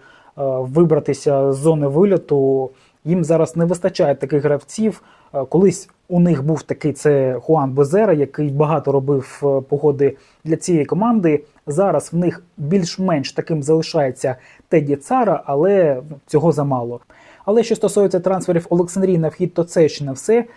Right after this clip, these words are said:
бо вони близькі до підписання лівого захисника Артура Андрейчика, який грає за німецький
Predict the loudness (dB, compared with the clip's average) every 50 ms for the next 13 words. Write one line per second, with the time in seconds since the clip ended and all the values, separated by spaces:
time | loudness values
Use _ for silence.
0 | _ _ -6 -4 -2 0 0 0 0 0 -2 -2 0 0 0 -2 -4 -4 -2 -2
1 | -2 -2 -4 -6 -6 -6 -4 -2 -2 -2 0 0 0 0 -2 -2 -4 -6 _ _
2 | -6 -2 0 2 2 4 2 2 2 2 0 0 0 -2 -4 -4 -4 -2 -2 -2
3 | -2 -2 -2 -4 -2 0 0 0 2 2 2 2 2 0 0 -2 -6 -6 -4 -4
4 | -4 -4 _ _ -2 -2 0 2 2 2 4 4 4 4 2 2 2 2 2 2
5 | 2 2 0 -2 -4 -4 -2 -2 -2 -2